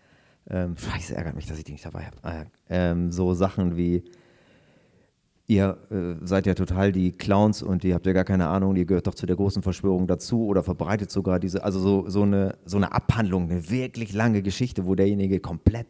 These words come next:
durchdreht, der oder diejenige, derjenige war's, glaub ich, tatsächlich. Also das hatten wir schon so ein, zwei, drei davon.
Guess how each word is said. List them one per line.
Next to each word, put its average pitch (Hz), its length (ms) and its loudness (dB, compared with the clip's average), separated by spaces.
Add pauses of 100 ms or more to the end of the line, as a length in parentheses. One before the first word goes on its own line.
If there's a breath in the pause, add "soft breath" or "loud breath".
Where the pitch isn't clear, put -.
durchdreht, 101 440 0
der 98 100 4
oder 95 100 2
diejenige, 85 560 2 (300)
derjenige 80 520 0
war's, 78 140 -6
glaub 80 140 -4
ich, 78 80 -4
tatsächlich. 92 480 -6 (340 loud breath)
Also 85 160 -6
das 82 160 -4
hatten 90 180 0
wir 85 80 2
schon 92 280 2
so 85 140 0
ein, 78 200 -2
zwei, 80 280 -8 (140)
drei 78 280 -6
davon. 90 300 -10